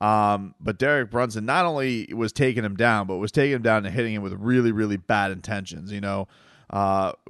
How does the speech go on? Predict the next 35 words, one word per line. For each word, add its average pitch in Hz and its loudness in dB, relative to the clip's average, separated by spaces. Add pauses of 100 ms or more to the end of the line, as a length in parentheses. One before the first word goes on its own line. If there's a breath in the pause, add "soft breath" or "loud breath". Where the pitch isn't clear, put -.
(120)
looked 139 0
like 117 2
he 113 -2
was 101 -4
closing 117 0
up 104 0
Darren 107 0
Till's 92 -6
eye 104 2
after 104 -4
the 101 -8
first 104 -2
round. 104 0 (480 loud breath)
And 120 2
then 117 0 (140)
i-, 117 -2
in 123 -2
a 110 0 (400)
exchange 156 -2
where 135 4
it 127 0
looked 147 4
like 135 4
Darren 127 0
Till 127 4
was 113 0
getting 120 0
into 117 0
a, 104 0
a 104 -4
good 110 -2
bit 117 2
of 113 0
momentum, 107 -2 (500 soft breath)
um, 101 2